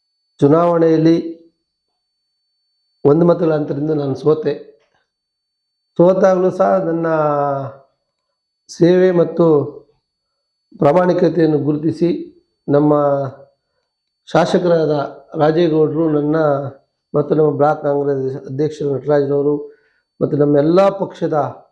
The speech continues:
ಮುಖಂಡರುಗಳು ಸೇರಿ "ಪಿ ಸಿ ಎಲ್ ಡಿ ಬ್ಯಾಂಕಿಗೆ ನಿಮ್ಮ ಅಗತ್ಯ ಇದೆ, ನಿರ್ದೇಶಕರಾಗಿ" ಅಂತ ಹೇಳಿ ನನ್ನ ಸರ್ಕಾರದಿಂದ ನಾಮಿನಿ ಮಾಡಿದ್ರು. ಅಂಥ ಸಂದರ್ಭದಲ್ಲಿ ಬ್ಯಾಂಕಿನ ಎಲ್ಲ ನಿರ್ದೇಶಕ ಮಿತ್ರರು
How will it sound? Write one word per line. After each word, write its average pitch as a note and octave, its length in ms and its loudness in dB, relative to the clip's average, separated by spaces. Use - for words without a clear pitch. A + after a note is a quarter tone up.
ಮುಖಂಡರುಗಳು D#3 840 -2
ಸೇರಿ D#3+ 320 2
"ಪಿ E3 280 0
ಸಿ F3 120 0
ಎಲ್ E3 120 0
ಡಿ D#3 60 -2
ಬ್ಯಾಂಕಿಗೆ D3 600 0
ನಿಮ್ಮ C#3+ 280 -4
ಅಗತ್ಯ D3 400 -4
ಇದೆ, C#3 560 -2
ನಿರ್ದೇಶಕರಾಗಿ" D3 880 0
ಅಂತ D3 180 0
ಹೇಳಿ D3+ 160 2
ನನ್ನ D3 200 0
ಸರ್ಕಾರದಿಂದ C#3+ 640 -2
ನಾಮಿನಿ D#3 340 0
ಮಾಡಿದ್ರು. B2+ 320 -6
ಅಂಥ F3 200 2
ಸಂದರ್ಭದಲ್ಲಿ F3 680 0
ಬ್ಯಾಂಕಿನ D#3+ 380 0
ಎಲ್ಲ D#3 540 0
ನಿರ್ದೇಶಕ E3 540 -2
ಮಿತ್ರರು E3 840 0